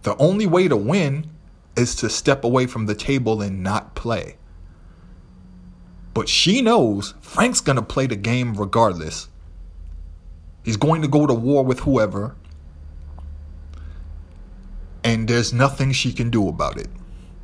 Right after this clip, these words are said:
That's pretty much what I'm locked into. I'm not playing the game.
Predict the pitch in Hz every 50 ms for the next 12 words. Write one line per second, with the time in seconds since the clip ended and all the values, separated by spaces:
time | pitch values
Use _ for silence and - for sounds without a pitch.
0 | - - - - - - - - - - - - - 120 156 214 226 - - -
1 | - - - 180 180 147 165 170 156 151 147 143 - - - - 113 117 117 -
2 | - 104 113 110 110 107 104 104 110 107 95 - - - 113 104 98 92 - -
3 | 92 80 - - - - - - - - - - - - - - - - - -
4 | - - - - - - - - - - - - - - _ - - 135 170 196
5 | 202 185 180 185 180 175 - - - - 143 143 147 147 143 139 127 104 98 101
6 | 92 90 98 101 98 87 80 69 - -